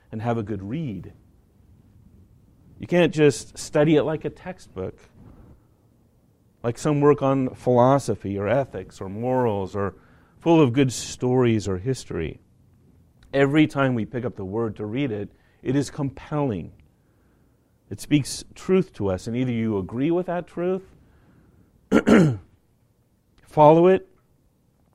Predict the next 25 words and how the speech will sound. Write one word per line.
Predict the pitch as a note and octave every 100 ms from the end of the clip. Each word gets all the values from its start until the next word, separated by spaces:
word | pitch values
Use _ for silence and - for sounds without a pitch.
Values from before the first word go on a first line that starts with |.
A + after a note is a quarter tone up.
| _
do | A2 C#3
what | C#3
it | A2+
teaches | F#2 C#3+ C#3 B2+
and | G#2
requires | G2 F#2+ C3+ D3 D3
of | C#3+
you, | C#3 C#3+ D3 - _ _ _ _ _ _ _ _
or | C3
you | C3 B2
reject | A2 G2 A#2 A#2+ G2+
it | F#2+
and | G2
rebel | G2+ F2+ A#2 A2+
against | G2+ G#2 A2 -
it. | - - _ _ _ _ _ _ _ _ _ _ _ _ _ _ _ _ _ _ _ _ _
Refuse | - B2 B2 A#2
to | - G#2+
obey | F#2 F#2
it. | D#2+ -
Refuse | F2+ - A2+ A#2+ A2+ G2 F#2 -
to | -
believe | F#2+ F2+ G#2 F#2
it. | E2+ - _ _ _ _ _ _ _ _ _ _ _ _ _
These | A#2 A2 G#2 -